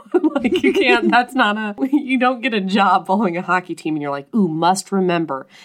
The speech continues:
Speaker 1: teach me about hockey.'"
Speaker 2: <laughs>
Speaker 1: But whatever.
Speaker 2: Right.
Speaker 1: She thinks back to the time where she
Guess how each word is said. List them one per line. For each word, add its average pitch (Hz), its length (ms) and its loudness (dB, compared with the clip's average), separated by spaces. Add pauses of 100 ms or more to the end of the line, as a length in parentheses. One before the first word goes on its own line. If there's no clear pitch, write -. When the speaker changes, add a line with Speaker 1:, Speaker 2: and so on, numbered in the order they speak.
(160)
Speaker 1:
teach 208 440 0
me 185 320 2
about 160 480 0
hockey.'" 1017 580 -2 (200)
Speaker 2:
<laughs> - 60 -16 (920)
Speaker 1:
But 190 160 -6
whatever. 175 420 2
Speaker 2:
Right. 170 60 -20 (180)
Speaker 1:
She 233 340 -4
thinks 202 280 -4
back 180 360 -2
to - 100 -16
the 180 100 -6
time 175 360 -2
where 160 360 -6
she 175 560 -8